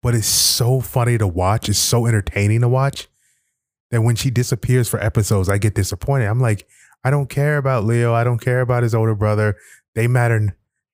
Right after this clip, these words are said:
they don't matter to me. It's all about the older sister and that family for me." She's just so wildly entertaining. Um, so yeah, let me know your, some of your favorite characters, episodes, things like that. Let me know where, where you, where you guys are with,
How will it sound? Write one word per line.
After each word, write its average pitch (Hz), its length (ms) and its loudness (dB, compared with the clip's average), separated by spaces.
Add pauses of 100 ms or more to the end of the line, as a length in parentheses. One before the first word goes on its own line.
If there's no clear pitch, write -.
(140)
they 120 80 -2
don't 131 140 0
matter 120 220 2
to - 120 -6
me. 80 100 -10
It's 90 120 -8
all 120 120 2
about 127 200 -2
the 117 60 -2
older 110 180 0
sister 110 300 -2
and 98 80 2
that 95 120 0
family 90 340 0
for 90 120 -4
me." 80 240 -4 (800)
She's 131 220 0
just 123 220 -2
so 120 160 0
wildly 101 520 0
entertaining. 87 520 -2 (1000)
Um, 117 200 0
so 156 140 -2
yeah, 147 180 0
let 117 120 -2
me 143 80 2
know 143 100 0
your, 139 80 0
some - 320 -4
of - 20 2
your 120 80 0
favorite 113 240 0
characters, 127 840 0 (680)
episodes, 120 480 0
things 147 160 0
like 156 120 -2
that. 117 200 0
Let 135 100 0
me 165 100 0
know 147 180 0
where, 123 380 0 (680)
where 123 300 0
you, 120 400 0
where 117 100 0
you 117 100 2
guys 113 220 2
are 104 240 2
with, 98 480 0